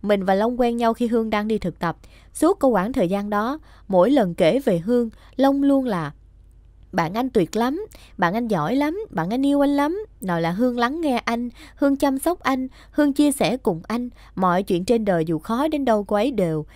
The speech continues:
đưa anh hướng giải quyết tốt nhất. Ôi, mình cũng háo hức được gặp người bạn trong truyền thuyết đấy, gặp gỡ nói được dăm câu chuyện. Mình thấy Hương cũng được, vui vẻ tốt tính. Còn Hương, Hương làm gì mình không biết.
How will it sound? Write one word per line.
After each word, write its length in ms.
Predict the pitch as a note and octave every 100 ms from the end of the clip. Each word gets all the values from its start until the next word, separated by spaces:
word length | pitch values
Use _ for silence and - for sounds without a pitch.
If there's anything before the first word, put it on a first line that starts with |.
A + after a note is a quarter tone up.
| -
đưa 220 | G3 B3 B3+
anh 260 | A#3 A#3
hướng 200 | A#3+ C#4+
giải 160 | G3 F3
quyết 220 | C4+ D#4
tốt 200 | D#4 E4+
nhất. 160 | E4 F4+ - - - -
Ôi, 460 | - G3+ F3 D#3+ D3 - - - - - -
mình 480 | G3 F3 E3 D#3+ D#3
cũng 160 | E3+ A#3
háo 220 | A#3+ C#4
hức 220 | D4+ E4
được 180 | F3+ -
gặp 220 | E3+ -
người 140 | E3+ D#3
bạn 240 | C#3+ E3+
trong 200 | G3+ G3+
truyền 220 | F3+ D3+
thuyết 260 | D3+ C4 -
đấy, 260 | A3+ C4 F4 - -
gặp 180 | - G3+ -
gỡ 260 | F3+ E3+ C4+
nói 200 | C4+ E4
được 140 | F#3
dăm 220 | A3+ B3
câu 180 | B3 B3
chuyện. 320 | A3+ E3+ D3+ F3 - -
Mình 140 | G#3 G#3
thấy 160 | C#4
Hương 160 | D4 C4
cũng 220 | G#3 C4+
được, 440 | A#3+ E3+ F3+ A3+ -
vui 260 | A#3 C4+
vẻ 180 | A3 F3
tốt 200 | C#4+ D#4+ -
tính. 280 | C#4+ F4 G#4 - - -
Còn 220 | A3+ G#3
Hương, 340 | A3 C#4+ C4+
Hương 240 | A#3 D4 C4+
làm 320 | A3 F#3+ F#3
gì 120 | F#3
mình 140 | F3 F3
không 200 | A#3 A#3+
biết. 280 | C4+ F4